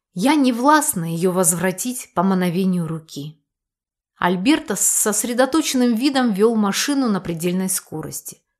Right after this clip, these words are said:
Память у него была феноменальная, потому что не прошло и десяти минут, как мы притормозили у знакомых ворот. Особняк был тёмен и пуст.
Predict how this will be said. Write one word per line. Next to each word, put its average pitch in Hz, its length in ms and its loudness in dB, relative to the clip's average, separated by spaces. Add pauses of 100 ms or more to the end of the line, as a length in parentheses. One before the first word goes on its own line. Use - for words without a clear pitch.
Память 262 340 2
у - 20 0
него 220 240 4
была 226 240 2
феноменальная, 214 920 -2 (200)
потому 226 320 0
что 269 140 -4
не 226 140 0
прошло 240 380 0
и 220 40 0
десяти 196 380 -4
минут, 226 360 0 (220)
как 240 220 0
мы 294 160 2
притормозили 196 720 -2
у 185 80 -4
знакомых 180 560 -4
ворот. 165 480 -8 (400)
Особняк 202 560 0
был 220 160 -2
тёмен 170 500 -6
и 170 80 -16
пуст. - 500 -16